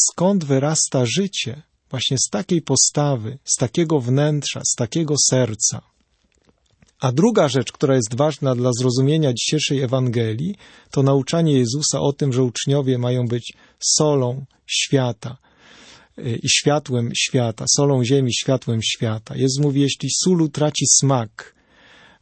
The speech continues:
e, moraino po grecku oznacza nie tylko tracić smak soli, ale również stawać się głupcem. Jezus mówi: „Jeśli wy będziecie,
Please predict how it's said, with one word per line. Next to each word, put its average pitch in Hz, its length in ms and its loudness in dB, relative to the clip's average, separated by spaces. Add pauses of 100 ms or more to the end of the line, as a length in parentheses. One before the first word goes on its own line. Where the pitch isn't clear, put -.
e, 110 380 -2
moraino 151 760 2
po 120 160 -4
grecku 117 520 -2
oznacza 127 400 0
nie 123 160 2
tylko 147 500 -2 (580)
tracić 127 500 -2 (140)
smak 127 260 0 (140)
soli, 117 320 0
ale 120 200 0
również 139 300 0 (120)
stawać 131 400 0
się 113 160 -4
głupcem. 113 760 -4 (640)
Jezus 123 280 -4
mówi: 135 160 2
„Jeśli 131 400 0 (280)
wy 147 400 0 (360)
będziecie, 123 600 0